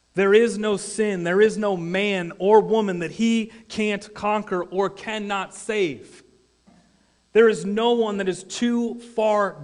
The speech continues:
gone to be saved from the power of the gospel. As Charles Spurgeon would put it, "As long as there is breath in one's lungs, there is mercy to be had at the foot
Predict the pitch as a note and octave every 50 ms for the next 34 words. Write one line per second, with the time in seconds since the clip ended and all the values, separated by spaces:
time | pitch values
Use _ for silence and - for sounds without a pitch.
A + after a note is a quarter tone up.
0 | C3 B2 F3+ G#3 G#3 G#3 F#3+ E3+ D#3+ D3+ D3 D3+ - - - _ _ _ _ _
1 | _ _ _ _ _ _ _ _ _ _ _ _ _ _ _ _ _ _ - -
2 | C#3+ - - - G3 F3 D#3+ D3 C3 A#2 - - - _ _ _ _ _ _ _
3 | _ _ _ _ _ - D3 C#3 B2+ - - - - E3 D#3+ C#3+ C3 A#2+ G#2+ -
4 | - - _ _ _ _ _ _ _ _ - C3+ A#2 - A#2+ C#3 B2+ C3 C3+ -
5 | - - G#2 G2+ _ _ _ _ _ _ _ _ _ _ _ _ _ _ _ _
6 | _ _ _ _ _ _ _ _ _ _ _ _ _ _ _ _ _ _ _ _
7 | _ - - - - - E3+ D#3 C#3+ D3 - - E3 D#3+ D#3+ C#3 C#3+ C#3 C#3 C3+
8 | - - F3 E3 D#3 C#3+ - - - - _ _ _ - E3+ D3 C3 C3+ D3 E3
9 | F3+ F#3+ F#3+ F3 D#3+ D3 C#3 E3 D3+ D3+ C#3 A#2+ A#2+ A#2 C#3+ E3 F3 F3+ F3 F3
10 | E3+ D3 C#3+ C#3+ C#3+ C3+ - C#3+ D3+ D#3+ E3 E3 D#3 D3+ C#3+ D3 D#3+ D#3 D3+ C#3
11 | B2 C3 C#3 C#3 D#3 E3+ F3+ E3+ - - E3 C#3+ C#3 - - C#3 C#3 C3 A#2+ -
12 | - D#3+ D#3 D3 C#3 C3 B2+ - - - - - - _ _ - F3 D3+ B2+ -
13 | -